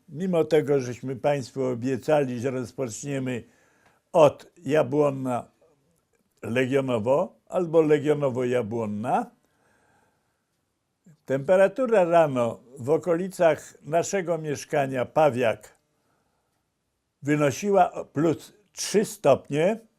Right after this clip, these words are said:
Jest to trochę chłodno. Ma Robert dwie kamery, a zapowiadają deszcz.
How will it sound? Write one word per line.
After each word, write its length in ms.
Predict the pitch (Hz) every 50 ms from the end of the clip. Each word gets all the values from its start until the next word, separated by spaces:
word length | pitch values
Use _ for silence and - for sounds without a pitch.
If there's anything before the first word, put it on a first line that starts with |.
| _ _ _ _ _ _ _ _ _ _ _ _ _
Jest 240 | - 220 202 208 -
to 120 | 214 190
trochę 400 | 165 - 165 175 160 - - 147
chłodno. 680 | 117 - 143 139 131 123 101 110 127 147 185 226 247 - _ _ _ _ _ _ _ _ _ _ _ _ _ _ _ _ _ _ -
Ma 380 | 120 139 151 151 139 139 - _ _ _ _ _ _ _ _ _ _ _ _ _ _ _ _ _ _ _ _ _ _ _ _ _ _ _ _ _ _ _ _ _ _ _ _ _ _ _ _ _ _ _ _ _ _
Robert 500 | - 123 135 151 175 196 185 175 151 120
dwie 300 | 98 104 120 143 190 208
kamery, 640 | 202 - 226 190 180 175 165 151 143 131 113 - - - _ _ _ _ _ _ _ _ _ -
a 80 | -
zapowiadają 920 | 135 139 185 190 190 190 160 151 160 151 139 151 165 160 156 147 139 127 117
deszcz. 580 | 110 131 139 170 196 - - - - - -